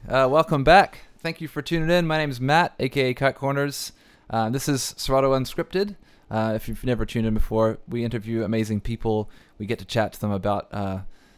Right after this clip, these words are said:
some of their, their stories, their, their careers, and, uh, other interesting topics.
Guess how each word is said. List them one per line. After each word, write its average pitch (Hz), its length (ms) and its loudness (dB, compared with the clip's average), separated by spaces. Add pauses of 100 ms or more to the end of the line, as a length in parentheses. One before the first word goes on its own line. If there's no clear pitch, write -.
some 113 180 -4
of 107 60 -2
their, 104 300 -2 (120)
their - 160 -2
stories, 151 500 4
their, 107 280 -4
their 104 160 -8
careers, 151 520 -2
and, 104 440 -4
uh, 104 180 -4
other 127 220 -2
interesting 123 380 -4
topics. - 580 -4